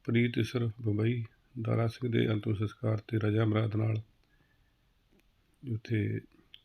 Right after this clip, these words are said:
ਇੱਕ ਸਰਬੱਤ ਖਾਲਸਾ ਸੱਦਿਆ ਸੀ ਪੰਜਾਬ 'ਚ ਬਰਗਾੜੀ। ਤੇ ਇਹ ਤਸਵੀਰ, ਅਮ, ਹਰਜੀਤ ਹਰਮਨ ਜਪਜੀ ਖਹਿਰਾ, ਇਹ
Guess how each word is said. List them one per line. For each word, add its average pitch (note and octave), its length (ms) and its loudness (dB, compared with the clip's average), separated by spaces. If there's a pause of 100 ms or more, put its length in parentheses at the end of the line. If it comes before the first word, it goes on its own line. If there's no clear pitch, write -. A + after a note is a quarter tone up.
(1040)
ਇੱਕ A2+ 220 -4
ਸਰਬੱਤ A#2+ 420 -4
ਖਾਲਸਾ A#2 320 0
ਸੱਦਿਆ A2+ 340 0
ਸੀ G#2+ 120 -2 (680)
ਪੰਜਾਬ G#2+ 420 2
'ਚ - 200 -8 (360)
ਬਰਗਾੜੀ। G#2+ 480 0 (1800)
ਤੇ - 320 -4
ਇਹ A2 40 0
ਤਸਵੀਰ, A2+ 680 -2 (680)
ਅਮ, A2 420 -8
ਹਰਜੀਤ A2 560 0
ਹਰਮਨ G#2+ 320 4
ਜਪਜੀ G2+ 340 2
ਖਹਿਰਾ, A2+ 340 0 (1000)
ਇਹ - 120 4